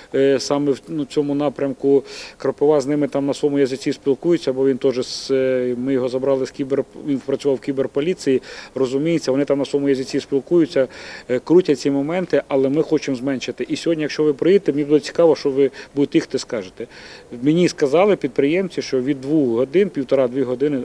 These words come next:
максимум тридцять хвилин. Да, да, да, да. Я ж кажу, якщо було два поста, сьогодні це вісім. І якщо ми ще введемо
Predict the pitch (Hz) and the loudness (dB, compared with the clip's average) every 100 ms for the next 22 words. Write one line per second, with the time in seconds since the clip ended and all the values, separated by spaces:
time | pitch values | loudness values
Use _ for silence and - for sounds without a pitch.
0 | - 131 156 - 135 127 - 127 - 110 | -4 0 0 0 -2 -4 -2 -4 -4 -8
1 | 117 98 82 _ - - - - _ _ | -8 -8 -12 _ -20 -20 -20 -20 _ _
2 | _ _ _ - _ _ _ _ _ _ | _ _ _ -20 _ _ _ _ _ _
3 | 117 - - _ 143 - - - 123 143 | -20 -20 -20 _ -20 -20 -20 -10 0 0
4 | 117 87 - - 127 135 117 117 123 131 | 0 -8 -16 -6 -2 -2 -4 -8 -2 -2
5 | 110 98 113 120 - - - 143 156 175 | -2 -8 -4 -4 -6 -20 -2 2 2 6
6 | 160 156 190 180 165 180 220 220 - 160 | 4 6 6 6 8 6 4 2 0 0
7 | 123 - 165 165 156 147 170 - 104 127 | 0 0 0 0 -2 0 0 -2 -8 0
8 | 143 143 185 175 - 156 156 165 156 147 | 2 2 0 0 0 0 2 2 2 0